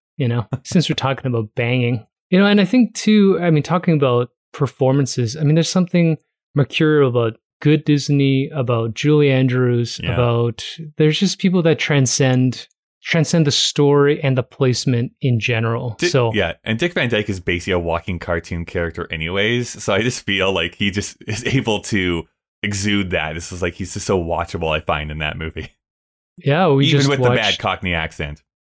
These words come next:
Speaker 1: That's the thing. We just watched Night at the Museum, and,
Speaker 2: Mm-hmm.
Speaker 1: uh, he's probably the best part of the first one. There's just something eminent. He, he just radiates awesomeness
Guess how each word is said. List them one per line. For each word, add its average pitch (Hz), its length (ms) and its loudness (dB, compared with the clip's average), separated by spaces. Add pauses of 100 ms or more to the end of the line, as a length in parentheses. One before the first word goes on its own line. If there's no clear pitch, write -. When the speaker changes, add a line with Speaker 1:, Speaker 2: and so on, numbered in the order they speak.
(140)
Speaker 1:
That's - 160 -2
the 151 80 2
thing. 143 260 2
We 123 80 2
just 143 320 -2
watched 127 480 -2
Night 139 300 0
at 131 100 0
the 127 80 -2
Museum, 120 600 0
and, 110 220 -4
Speaker 2:
Mm-hmm. 87 180 -8
Speaker 1:
uh, - 20 -10 (140)
he's - 260 0
probably 175 320 2
the 139 80 2
best 131 320 -2
part 160 240 0
of 117 80 0
the 113 80 0
first - 340 0
one. 143 220 2
There's 117 180 0
just 147 200 0
something 151 720 2 (160)
eminent. 147 400 2
He, 147 120 4
he 147 160 4
just 147 220 0
radiates 135 600 2 (100)
awesomeness 135 720 0